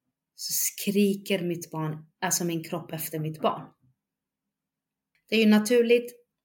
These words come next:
att man föder ett barn och så ska man ju hålla barnet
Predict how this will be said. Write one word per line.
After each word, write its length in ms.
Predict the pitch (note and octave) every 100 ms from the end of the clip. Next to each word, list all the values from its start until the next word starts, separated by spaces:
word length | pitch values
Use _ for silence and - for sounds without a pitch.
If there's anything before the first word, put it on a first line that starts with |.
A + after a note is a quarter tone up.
| _ -
att 180 | E3+ E3+
man 120 | E3
föder 340 | - F#3 F#3+
ett 180 | F#3 -
barn 380 | D#3 D#3 D#3+ - _ _ _ _
och 140 | G3 F#3+
så 360 | G3 F3 E3
ska 200 | - F#3
man 160 | F3+ E3
ju 80 | E3
hålla 320 | F3 E3 D#3+
barnet 380 | E3 D#3 D#3